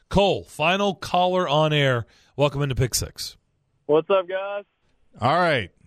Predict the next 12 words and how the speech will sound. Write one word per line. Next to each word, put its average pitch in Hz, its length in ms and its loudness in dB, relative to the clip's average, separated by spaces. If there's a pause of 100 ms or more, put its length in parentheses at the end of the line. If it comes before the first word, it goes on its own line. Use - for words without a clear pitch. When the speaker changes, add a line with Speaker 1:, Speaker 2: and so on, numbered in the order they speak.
(100)
Speaker 3:
Not 120 220 -2
much, 131 400 -2
Cole. 117 500 0
Oklahoma 160 540 0
versus 147 260 -4
Texas. 135 460 -4
Texas 147 400 -2
plus 147 240 -4
ten 147 160 -4
and 131 100 -2
a 123 60 0
half. 107 340 -4